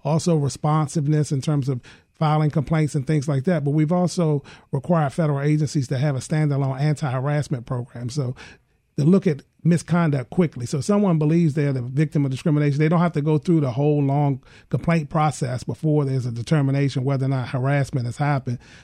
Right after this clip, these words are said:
The anti-harassment program is designed to look at the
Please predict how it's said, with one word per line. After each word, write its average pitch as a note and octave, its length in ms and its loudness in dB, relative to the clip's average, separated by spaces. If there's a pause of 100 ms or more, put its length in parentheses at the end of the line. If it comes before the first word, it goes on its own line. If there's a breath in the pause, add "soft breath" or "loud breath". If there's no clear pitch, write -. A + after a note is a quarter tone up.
The - 100 -10
anti-harassment D#3 840 2
program C3+ 420 0
is A2+ 80 -2
designed C3+ 460 0
to B2 160 -4 (640 loud breath)
look D#3 240 2
at E3+ 60 2
the D#3 100 2